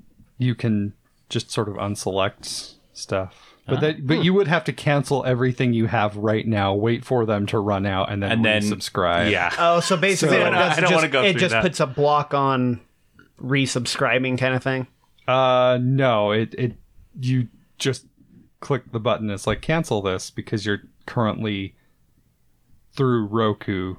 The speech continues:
Speaker 1: to subscribe. So whatever your default Roku card
Speaker 3: Wow.
Speaker 1: is, that's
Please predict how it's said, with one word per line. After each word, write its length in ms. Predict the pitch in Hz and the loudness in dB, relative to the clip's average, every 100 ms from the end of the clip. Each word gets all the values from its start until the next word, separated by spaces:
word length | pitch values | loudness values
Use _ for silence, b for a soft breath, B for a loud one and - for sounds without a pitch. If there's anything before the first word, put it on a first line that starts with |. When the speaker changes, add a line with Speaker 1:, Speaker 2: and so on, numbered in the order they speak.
| - _ _ _ - | -16 _ _ _ -14
Speaker 1:
to 100 | - | -10
subscribe. 880 | 98 - 87 - - 95 87 92 92 | -8 -10 -10 -8 -2 0 0 -2 -6
So 240 | - 98 | -6 -4
whatever 440 | 92 95 98 95 104 | -2 -4 -4 -4 -4
your 320 | 98 98 87 - | -4 -6 -6 -8
default 560 | 98 101 - 95 95 127 | -8 -6 -2 -2 -2 -8
Roku 800 | 101 104 98 98 110 95 92 90 _ _ _ _ _ _ _ _ _ _ _ - - | -6 -4 -4 -4 -6 -4 -6 -10 _ _ _ _ _ _ _ _ _ _ _ -14 -10
card 560 | - 120 101 117 107 | -4 0 0 0 -2
Speaker 3:
Wow. 60 | 98 | -4
Speaker 1:
is, 460 | 95 90 90 87 - | -4 -4 -4 -6 -4
that's 560 | 98 92 - - - | -2 -2 -4 -16 -18